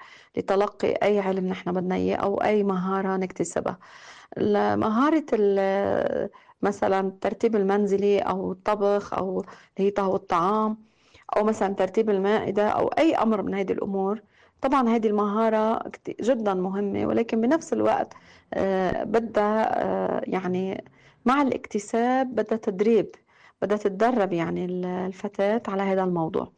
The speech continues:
في ناس السبب بهذا الموضوع إنه ما في صبر لحتى لي، آه، تتقبل إنه توقف، آه،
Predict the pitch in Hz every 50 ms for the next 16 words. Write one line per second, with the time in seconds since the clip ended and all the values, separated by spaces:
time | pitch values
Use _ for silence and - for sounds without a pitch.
0 | _ _ _ _ _ - - - - - - - 320 330 339 339 330 302 302 349
1 | 339 - - - - - - 196 190 190 - 302 311 311 277 226 202 226 226 226
2 | 214 202 202 196 190 190 208 - - 226 233 240 254 285 311 320 330 302 311 -
3 | - 247 247 254 - - 240 214 214 220 202 165 - - - - 226 226 226 220
4 | 214 226 240 233 - - - - _ - - - 190 190 185 185 185 202 196 -
5 | - - 247 226 208 208 214 208 208 185 185 185 185 185 185 190 - - 233 240
6 | 240 - 208 - - - - 185 180 180 175 175 -